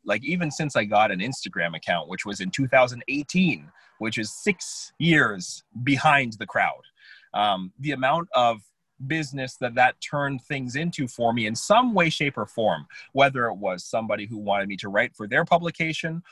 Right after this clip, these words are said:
or whether it was somebody who, um, wanted to train with me physically, or whether it was a new online client who wanted me, or the, I have the, uh, the thing where I have a Fix My Form, which is just a little quick thing where somebody submits videos to me and I can give them a form check.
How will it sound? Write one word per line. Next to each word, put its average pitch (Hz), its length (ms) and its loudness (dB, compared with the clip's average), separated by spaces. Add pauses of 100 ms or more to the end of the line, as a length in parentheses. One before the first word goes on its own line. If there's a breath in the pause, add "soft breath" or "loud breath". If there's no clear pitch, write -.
(140 soft breath)
or 107 160 0
whether 98 260 2
it 90 100 -8
was 92 140 -10
somebody 104 460 0
who, 98 440 -2
um, 85 300 4
wanted 95 240 2
to 98 80 -10
train 131 280 0
with 135 120 -8
me 117 120 -6
physically, 160 580 -2 (240 loud breath)
or 117 80 0
whether 107 220 4
it 98 40 0
was 101 180 -4
a 95 60 -2
new 113 200 0
online 107 460 6
client 151 380 4
who 151 80 -2
wanted 135 320 0
me, 139 160 -6 (200 soft breath)
or 110 280 2
the, 92 320 -2
I - 60 2
have 117 240 2
the, 101 180 -6
uh, 90 140 0
the 90 240 -6 (340)
thing 123 180 -6
where 107 140 0
I 90 120 4
have 101 260 2
a 90 80 0
Fix - 340 -6
My 127 160 2
Form, 120 440 0 (120)
which 101 200 -12
is 101 120 -8
just 110 240 -6
a 101 60 0
little 127 180 0
quick - 260 0
thing 160 360 -2
where 123 140 2
somebody 117 320 -2
submits 110 360 -10
videos 131 440 -2
to 127 100 -6
me 117 200 -8 (240 loud breath)
and 104 160 0
I 95 80 2
can 107 140 -6
give 107 160 -4
them 98 120 -4
a 87 40 0
form 175 340 6
check. - 280 2